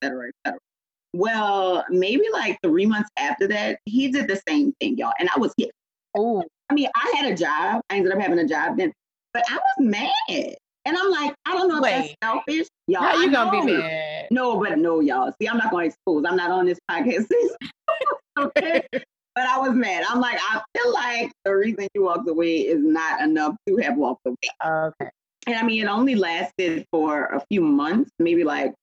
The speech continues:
Speaker 1: five months or so, um, that he was without a job. But it was like, I was pissed, y'all. I'm not gonna lie. And I'm a supportive person, like, you know, pretty much. I'm a supportive person, but I'm like,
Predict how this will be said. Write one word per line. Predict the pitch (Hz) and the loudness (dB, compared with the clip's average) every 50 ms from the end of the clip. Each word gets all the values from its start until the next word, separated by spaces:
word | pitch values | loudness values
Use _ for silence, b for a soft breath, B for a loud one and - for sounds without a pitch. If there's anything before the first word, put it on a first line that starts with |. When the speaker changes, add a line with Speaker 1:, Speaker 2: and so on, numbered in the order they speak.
| _ - | _ -6
Speaker 1:
five | 147 139 139 147 143 135 | -4 -4 -2 0 0 0
months | 139 139 151 165 - | 2 0 0 -2 -4
or | 156 156 - - | -6 -6 -4 -4
so, | 165 160 156 156 160 - - _ _ _ _ _ _ _ _ _ _ - | -2 0 0 0 -2 -2 -6 _ _ _ _ _ _ _ _ _ _ -4
um, | 175 170 160 147 | 0 2 2 2
that | 139 139 151 | 2 2 2
he | 196 220 | 4 4
was | 190 196 170 | 4 4 4
without | 170 170 165 160 147 147 | 2 2 2 0 0 0
a | 143 | 0
job. | 131 160 175 208 247 233 196 | 0 0 -2 -2 -2 0 0
But | 208 185 | 0 2
it | 190 190 | 2 2
was | 190 196 160 - | 2 2 0 0
like, | 185 175 - - - - 202 | -2 -2 -4 -4 -6 -4 -2
I | 240 | 0
was | 453 392 - - _ _ _ _ 175 | 0 0 0 -2 _ _ _ _ 2
pissed, | - - - - - _ _ _ _ _ | 2 2 2 0 -4 _ _ _ _ _
y'all. | 147 151 151 160 165 175 190 254 | 0 0 2 2 2 2 0 0
I'm | 196 196 202 | 0 0 0
not | 214 262 - | -2 0 -2
gonna | 240 220 208 | 0 0 0
lie. | 214 220 190 156 156 | 0 0 0 -2 -2
And | 196 190 208 | 0 0 0
I'm | 240 294 294 | 2 0 0
a | 277 | 0
supportive | 277 214 175 - - 190 185 190 196 196 - - | -2 -4 -4 -2 0 0 2 2 0 -2 -4 -4
person, | 185 151 151 - - - 220 233 247 285 302 370 - - _ _ _ _ _ _ _ _ _ _ _ - | -2 -2 -2 -2 -2 -2 0 2 2 2 2 0 -2 -8 _ _ _ _ _ _ _ _ _ _ _ -2
like, | 165 180 175 170 170 165 156 - - _ _ _ | 0 0 0 0 0 0 -2 -4 -8 _ _ _
you | 175 196 190 | -2 0 2
know, | 180 165 160 160 160 160 160 165 - - - _ _ | 2 2 2 2 2 2 2 2 0 -2 -6 _ _
pretty | 226 180 180 | 0 2 2
much. | 151 151 151 156 196 - - - | 2 2 2 0 -2 -2 -4 -2
I'm | - 185 190 | 0 0 0
a | 185 | 0
supportive | 180 170 - 170 147 147 160 - | 0 0 0 0 0 0 0 -2
person, | 180 143 151 151 - 165 165 147 | -2 -2 -2 -2 0 0 0 0
but | 156 147 180 | 0 0 0
I'm | 214 254 | 0 0
like, | 214 175 135 127 123 - | 0 0 0 0 -2 -2